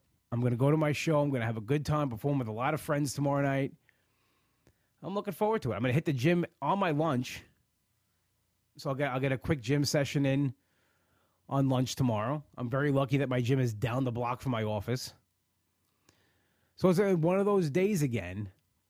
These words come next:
where I'm gonna get everything in I wanna get in. I'm gonna get the gym in, I'm gonna get a healthy meal in, and I'm gonna get to perform stand-up comedy and hang out with my friends.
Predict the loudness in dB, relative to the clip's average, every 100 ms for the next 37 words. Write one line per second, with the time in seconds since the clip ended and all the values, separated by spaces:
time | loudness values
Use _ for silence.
0 | _ _ 0 2 2 0 0 0 0 -2
1 | -4 -2 0 2 2 2 0 2 0 0
2 | -2 -2 -2 -4 -6 _ _ _ _ _
3 | _ _ _ _ _ _ _ _ _ _
4 | _ _ -2 0 0 -2 -4 0 2 4
5 | 4 2 0 -2 -2 -2 -4 -6 -8 -2
6 | 0 2 2 4 4 2 2 0 0 0
7 | 0 0 0 -2 -4 -2 0 0 0 0
8 | 0 -2 -2 0 -2 -2 -2 -4 -6 -8
9 | -8 -14 -16 -20